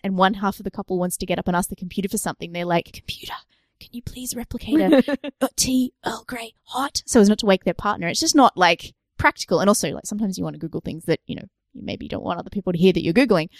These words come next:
Speaker 2: I also feel, f-, but there are interfaces in Star Trek where you can connect with the computer non-verbally.
Speaker 1: And the computer has,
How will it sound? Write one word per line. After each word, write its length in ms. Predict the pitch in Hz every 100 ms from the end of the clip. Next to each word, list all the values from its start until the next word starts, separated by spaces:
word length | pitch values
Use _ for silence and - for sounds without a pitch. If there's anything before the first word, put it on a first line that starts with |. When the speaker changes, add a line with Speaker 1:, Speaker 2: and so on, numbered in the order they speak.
| -
Speaker 2:
I 120 | 285
also 260 | 381 523 539
feel, 180 | - 370
f-, 280 | - - -
but 160 | 220 -
there 320 | 208 254 302 294
are 180 | 320
interfaces 640 | 381 302 277 262 240 - 208
in 140 | 202
Star 280 | 214 - 185
Trek 260 | - 190 -
where 100 | 190
you 180 | 180 180
can 320 | - 185 190
connect 320 | 226 185 175
with 100 | 185
the 60 | 180
computer 480 | - 170 185 165 165
non-verbally. 600 | 165 160 165 165 156 302
Speaker 1:
And 100 | 349
the 60 | 359
computer 340 | 339 349 381
has, 600 | - 262 302 240 202 -